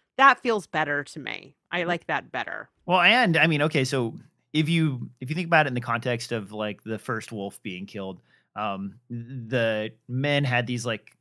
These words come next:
Speaker 2: kinda crappy bows that they were trying to shoot the wolf
Speaker 1: Yeah.
Speaker 2: with, and the woman has, like, the best weapon.
Speaker 1: Right.
Speaker 2: And, like, you know, if they were actually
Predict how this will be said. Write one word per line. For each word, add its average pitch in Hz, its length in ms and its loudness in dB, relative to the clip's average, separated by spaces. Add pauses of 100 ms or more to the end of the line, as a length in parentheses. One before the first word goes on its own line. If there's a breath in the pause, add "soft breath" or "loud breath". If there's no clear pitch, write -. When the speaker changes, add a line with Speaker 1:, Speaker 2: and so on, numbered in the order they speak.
Speaker 2:
kinda 117 240 -6
crappy 113 420 -4
bows 104 500 -6
that 104 120 -12
they 110 80 -8
were 104 100 -8
trying 107 240 -8
to 110 80 -8
shoot 120 320 -4
the 113 180 -6 (360 soft breath)
wolf 120 180 -4
Speaker 1:
Yeah. 165 80 -2 (120)
Speaker 2:
with, 156 120 -10
and 165 160 2
the 131 60 -2
woman 147 260 2
has, 131 200 2
like, 123 180 -4
the 127 80 -6
best 107 260 -6
weapon. 98 400 -6 (880)
Speaker 1:
Right. 190 220 4
Speaker 2:
And, 143 140 2
like, 139 320 4 (340)
you 160 120 0
know, 135 240 4
if 156 280 0
they 165 120 2
were 156 140 4
actually 143 640 2